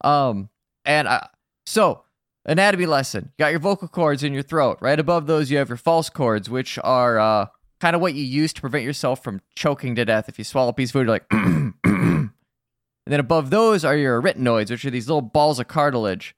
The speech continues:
And, uh, many months ago, I had a lesson with Mark. We were trying to figure out how to bring those together and do a lot more distortion with the arytenoids,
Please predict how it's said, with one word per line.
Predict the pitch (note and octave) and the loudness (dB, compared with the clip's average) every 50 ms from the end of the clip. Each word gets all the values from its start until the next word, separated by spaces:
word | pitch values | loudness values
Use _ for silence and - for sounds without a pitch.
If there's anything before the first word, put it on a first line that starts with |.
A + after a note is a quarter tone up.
| _ _ _ _ _ _ _ _ _ - | _ _ _ _ _ _ _ _ _ -4
And, | A#2+ B2+ C3 C3 B2+ A2+ C3 | 0 2 2 2 0 0 2
uh, | B2 A#2 A2+ G#2+ G#2 G2+ - _ _ _ _ _ _ _ _ _ _ _ _ _ | 2 2 4 2 2 0 -4 _ _ _ _ _ _ _ _ _ _ _ _ _
many | C#3 D3+ G#3+ A3+ G#3+ | -4 -2 0 0 2
months | F#3 G3 G#3 F#3+ - | 0 0 0 0 -4
ago, | E3+ B2+ C#3+ C3+ C3 | -2 0 2 2 4
I | B2+ C3 D3 | 4 4 2
had | D#3 D3 C3 | 2 0 2
a | |
lesson | A#2+ A2+ A#2 B2 - - A2+ | 2 2 0 0 -2 -4 -4
with | A2 G#2+ B2 | -4 -4 0
Mark. | C#3+ E3 E3 D3+ - - | 2 4 4 2 0 -2
We | A2+ A#2+ | -6 -8
were | B2+ | -8
trying | - - D#3+ D3+ D3+ D3 C3+ | -6 -4 -2 -2 -2 -2 -4
to | - - D3 C3+ B2+ B2 | -6 -4 -4 -4 -4 -4
figure | - E3+ D3 D3+ D3+ | -4 -6 -2 0 0
out | D3+ | 0
how | D3 C#3+ | 2 0
to | C3 B2 | 0 0
bring | - D3+ D3 C#3+ | -2 -2 -2 -2
those | C#3 D3 D3 D3+ - | 0 -2 -2 -2 -4
together | - D3+ A2 A#2+ A#2+ A#2 A2 B2 A#2 | -6 -6 0 0 0 2 2 0 -2
and | A#2 A2 | -2 -4
do | A#2+ B2+ | -4 -2
a | |
lot | C3 C#3 B2 B2 | 0 0 0 0
more | C3 B2+ | -2 -4
distortion | A2 G#2+ - - B2+ B2 A#2+ - - G#2+ | -6 -8 -8 -4 -4 -4 -4 -4 -8 -8
with | A2 A2+ G#2 - | -8 -8 -6 -6
the | G#2 | -4
arytenoids, | A#2 D#3 E3 G2 F2+ G#2+ G#2+ G2 G2 - - - - | -2 -2 -2 -2 -2 -2 -2 -2 -2 -4 -6 -12 -18